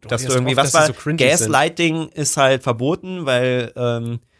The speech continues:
Speaker 2: was halt so in Richtung geht, du darfst halt manchen Frauen nicht, du darfst dann nicht in den Kommentaren sagen von wegen, „Yo, du musst auch was auf den Tisch legen“, weil so dieses Prinzip von ist, von wegen, „Ich bin eine Frau, ich bin hübsch, deswegen muss der Mann alles für mich machen, mich anbeten“, und das dann quasi, wenn du dann sagst, so, „Yo, du solltest vielleicht,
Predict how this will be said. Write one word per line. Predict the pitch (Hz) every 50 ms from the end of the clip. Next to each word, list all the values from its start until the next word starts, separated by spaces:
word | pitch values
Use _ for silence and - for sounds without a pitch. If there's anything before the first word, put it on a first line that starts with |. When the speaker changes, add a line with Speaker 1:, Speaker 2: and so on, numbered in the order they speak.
| _ _ _ _ _ _
Speaker 2:
was | - - 120 -
halt | 131 120
so | - 123
in | 123 120
Richtung | 120 127 123 - 131 123 123 120
geht, | 113 120 120 120 120 -
du | 123 113
darfst | 113 113 117 123 - -
halt | 120 113 - -
manchen | 117 113 110 - - 120
Frauen | 110 - - 113 113 113
nicht, | 113 113 113 - - - - _ _ _ _ _ - -
du | - 107 107
darfst | 113 110 113 -
dann | - 117
nicht | 120 110 113
in |
den | 113 107
Kommentaren | 104 - 107 104 104 107 104 107 107
sagen | 104 107 101 107 104
von | - 107 104
wegen, | 98 107 104 107 104
„Yo, | 110 117 113 107
du | 90 110
musst | 110 107 110 110 - - -
auch | 135 135 135
was | 143 131 117
auf | 127 127 -
den | - 117 107
Tisch | - 110 104 - -
legen“, | 110 113 110 120 - _ - - - _
weil | - 123 120 107
so | 113
dieses | 110 120 110 -
Prinzip | - 123 110 - - 123 -
von | - 123 113
ist, | 113 113 -
von | - 117 110
wegen, | 110 110 110
„Ich | 110 -
bin | - 107
eine | 107
Frau, | - - 143 156 160
ich | 147 -
bin | 120 107
hübsch, | 117 143 143 -
deswegen | - 110 - 107 113 110
muss | 113 110 - -
der | - 110
Mann | 107 110 113 113 110 - _ _ _ _ _ _ _ _ _ _ _ _ _ -
alles | 123 120 127 123 -
für | - 123
mich | 117 117 107
machen, | 127 131 127 - 143 127 123 123
mich | 120 110 - -
anbeten“, | 131 131 123 123 120 113 147 131 127 123 - 127 123 120 120 110
und | 113 110 110
das | 104 104 - -
dann | 104 104 104
quasi, | 95 - 104 107 101 101
wenn | 104 104
du | 104
dann | 104 104
sagst, | 98 104 98 - -
so, | - 107
„Yo, | 110 131 139 123
du | 107 113
solltest | 104 110 113 - - -
vielleicht, | - - 117 113 -